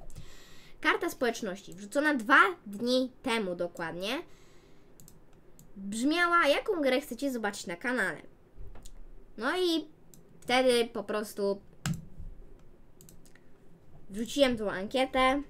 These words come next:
w sumie to posta bardziej. No i dalej oczywiście czekam, żeby ktoś jeszcze zagłosował.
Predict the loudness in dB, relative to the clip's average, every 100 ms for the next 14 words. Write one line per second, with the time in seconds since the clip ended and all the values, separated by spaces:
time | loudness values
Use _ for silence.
0 | -12 -18 -20 -20 -20 -20 -20 -20 -14 -10
1 | -8 -8 -8 -8 -4 -4 -2 -2 0 0
2 | 0 2 2 2 -4 -12 -12 -10 -10 -10
3 | -12 -12 -14 -14 -18 -18 -16 -18 -18 -16
4 | -14 -14 -12 -14 -14 -14 -8 0 2 2
5 | 0 0 2 2 0 -2 -10 -8 -4 -2
6 | -2 -4 -6 -10 -16 -20 -18 -16 -10 -6
7 | -6 -6 -10 -14 -18 -20 -20 -16 -10 -10
8 | -10 -14 -12 -8 -8 -6 -8 -8 -8 -6
9 | -10